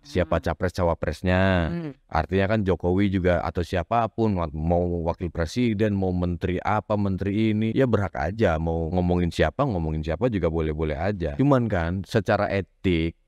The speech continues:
Speaker 1: mungkin itu yang menjadi pertanyaan. Bapak ini kan petugas partai.
Speaker 2: Hmm.
Speaker 1: Partainya juga jelas, partai.
Speaker 2: Eh, eh, tunggu, tunggu. Petugas partai atau apa tuh?
Speaker 1: Petugas partai, kader
Speaker 2: Oh,
Speaker 1: partai
Speaker 2: oh,
Speaker 1: kan.
Speaker 2: iya.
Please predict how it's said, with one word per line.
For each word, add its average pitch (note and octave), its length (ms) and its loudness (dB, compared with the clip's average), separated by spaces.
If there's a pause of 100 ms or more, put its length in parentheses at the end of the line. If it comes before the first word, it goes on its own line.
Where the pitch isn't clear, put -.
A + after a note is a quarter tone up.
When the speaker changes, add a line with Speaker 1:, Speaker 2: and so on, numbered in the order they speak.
Speaker 1:
mungkin G#2+ 480 2
itu G#2 160 0
yang F#2+ 80 0
menjadi E2+ 160 0
pertanyaan. D#2 800 -2
Bapak E2+ 320 2
ini G#2+ 160 0
kan A2 160 0
petugas F#2 400 -2
partai. D2+ 800 -4 (160)
Speaker 2:
Hmm. D#3 240 -12
Speaker 1:
Partainya F#2 480 2
juga D#2 240 2
jelas, D#2+ 640 0
partai. E2 320 -2
Speaker 2:
Eh, D4 160 2
eh, D#4+ 80 2
tunggu, B3 240 2
tunggu. - 80 -10 (320)
Petugas F3+ 240 -2
partai G3+ 320 -4
atau F3+ 80 -2
apa F#3+ 80 -8
tuh? - 140 -14 (420)
Speaker 1:
Petugas G3+ 320 2
partai, G#3+ 400 -2
kader D#3 320 -2
Speaker 2:
Oh, E3 80 -2
Speaker 1:
partai E3 400 0
Speaker 2:
oh, D3+ 80 -4
Speaker 1:
kan. F2+ 560 0
Speaker 2:
iya. C#3+ 400 -4